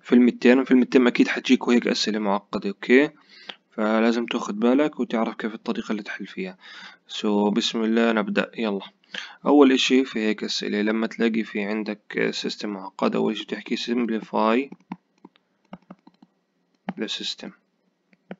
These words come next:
ولما أحكي simplify the system، يعني أنا بخص بالذكر اللي هو springs. السبرينجز ليش؟ بطلع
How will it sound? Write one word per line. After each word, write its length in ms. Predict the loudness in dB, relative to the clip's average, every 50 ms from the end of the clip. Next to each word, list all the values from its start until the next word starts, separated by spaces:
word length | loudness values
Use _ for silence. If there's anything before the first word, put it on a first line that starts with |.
| _ _ _ _ _ -20 -20 _ _ _ _ -20 -20 _ _ -20 -20 _ -20 -20 _ _ _ _ _ _ _ _ _ _ _ _ _ _ -20 -20 -18 -16 -16 -16 -16 -18 -8 0
ولما 220 | 2 4 4 4 2
أحكي 200 | 0 -2 -6 -6
simplify 600 | -2 0 0 2 2 0 2 2 2 2 2 2
the 40 | 0
system، 240 | -4 -6 -6 -6 -4
يعني 360 | -4 -2 0 0 0 0 0
أنا 200 | 2 2 2 2
بخص 600 | 0 -2 -6 -4 -2 -2 -2 -2 -2 -6 -6 -4
بالذكر 580 | -6 -4 0 0 0 0 2 0 0 2 2
اللي 200 | 0 0 -2 -2
هو 220 | -2 0 0 0 0
springs. 760 | -2 -6 -8 -6 -4 -4 -4 -2 -4 -6 -10 -12 -16 -16 -16 -18 -20 _ _ _ _ _ -20 -20 -20 -18 -18 -20 -20 _ -12
السبرينجز 560 | -10 -8 -8 -4 0 0 0 0 0 -2 -2 0
ليش؟ 280 | 0 0 0 -2 -4
بطلع 600 | -4 -4 -2 0 2 4 4 4 4 2 0 -6